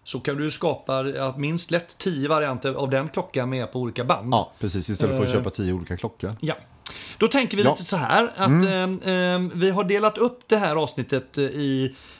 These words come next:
Speaker 1: i fyra huvudgrupper som vi ska försöka gå igenom. Vi har
Speaker 2: Mm.
Speaker 1: en grupp som vi kallar då läderband.
Speaker 2: Mm.
Speaker 1: Eh, och vi tänker börja där för historiken som vi har läst.
Speaker 2: Mm.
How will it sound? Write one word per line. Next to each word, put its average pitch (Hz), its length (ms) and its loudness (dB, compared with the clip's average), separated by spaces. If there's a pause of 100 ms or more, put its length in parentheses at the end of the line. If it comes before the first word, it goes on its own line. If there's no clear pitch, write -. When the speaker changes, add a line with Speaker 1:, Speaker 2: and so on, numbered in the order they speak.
(100)
Speaker 1:
i 139 200 0
fyra 117 1120 -2 (120)
huvudgrupper 131 880 -2
som 135 160 -2
vi 123 60 -2
ska 131 140 -2
försöka - 240 -4
gå 127 120 -2
igenom. 120 320 -2
Vi 160 60 2
har 120 100 6
Speaker 2:
Mm. 165 200 4
Speaker 1:
en 190 60 -4
grupp 180 160 0
som - 80 -8
vi 139 80 -2
kallar 131 220 0
då 117 260 -2 (260)
läderband. 113 920 -4 (160)
Speaker 2:
Mm. 117 380 2
Speaker 1:
Eh, 135 140 -6
och 143 60 -4
vi 139 60 -2
tänker 147 300 -2
börja 165 360 2
där 147 120 2
för 143 120 -4
historiken 170 1000 -2
som 175 200 -2
vi 156 120 0
har 135 60 2
läst. 135 180 2
Speaker 2:
Mm. 117 140 -2